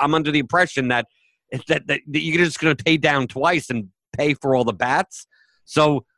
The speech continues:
like, if you're gonna pay up, like, who else would it be? So, like, I'm not even sure if Snell's even gonna be, you know, that low owned. I mean, Snell on this slate could end up being twenty percent owned. Paxton could be twenty percent owned.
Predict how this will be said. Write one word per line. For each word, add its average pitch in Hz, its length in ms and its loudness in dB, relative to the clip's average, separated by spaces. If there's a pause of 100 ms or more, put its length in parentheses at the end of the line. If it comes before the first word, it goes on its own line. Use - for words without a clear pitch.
(100)
like, 135 340 -2
if 151 180 -2
you're 151 160 2
gonna 180 340 4
pay 175 280 2
up, 175 280 0 (480)
like, 131 220 -2 (460)
who 220 180 4
else 240 220 2
would 180 120 2
it 151 100 -2
be? 185 240 0
So, 139 280 0
like, 131 280 -2
I'm 185 160 0
not 247 140 -2
even 160 200 -4
sure 175 360 2
if - 100 -2
Snell's 151 500 -2
even 151 180 -2
gonna 151 140 0
be, 143 300 -4 (420)
you 135 80 -4
know, 143 300 0
that 143 340 2
low 143 240 4
owned. 110 360 0
I 104 60 -2
mean, 123 180 -4
Snell 175 360 0 (180)
on 143 120 -2
this 139 140 -2
slate 160 300 0
could 123 120 -2
end 135 140 0
up 120 100 -2
being 131 320 -4
twenty 147 340 -2
percent 95 460 -8
owned. 80 240 -8 (220)
Paxton 170 440 -2
could 110 100 -2
be 104 100 -8
twenty 113 360 -6
percent 98 480 -8
owned. 82 300 -6